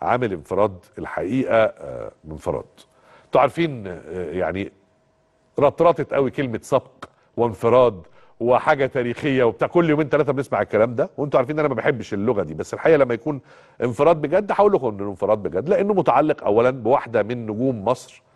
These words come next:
والوطن العربي، ده رقم واحد. اتنين، من اكثر النجمات جدلاً، فده يهم كل المشاهدين في الوطن العربي. تلاتة، لانه افصح عن شيء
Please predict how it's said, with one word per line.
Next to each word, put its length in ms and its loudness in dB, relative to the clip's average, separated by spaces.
والوطن 360 4
العربي، 420 2
ده 80 -2
رقم 240 -2
واحد. 300 0
اتنين، 460 2
من 140 -2
اكثر 380 0
النجمات 640 0
جدلاً، 520 0
فده 240 2
يهم 420 -2
كل 280 0
المشاهدين 1040 -4
في 60 -8
الوطن 260 2
العربي. 380 2
تلاتة، 460 4
لانه 600 0
افصح 540 0
عن 720 0
شيء 400 2